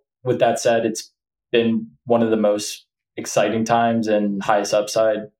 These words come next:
type times to be deploying capital. In Q three, I think we were at a four-year low in venture deployment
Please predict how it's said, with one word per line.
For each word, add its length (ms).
type 260
times 600
to 80
be 340
deploying 400
capital. 640
In 180
Q 280
three, 380
I 60
think 240
we 100
were 160
at 340
a 500
four-year 600
low 480
in 240
venture 580
deployment 640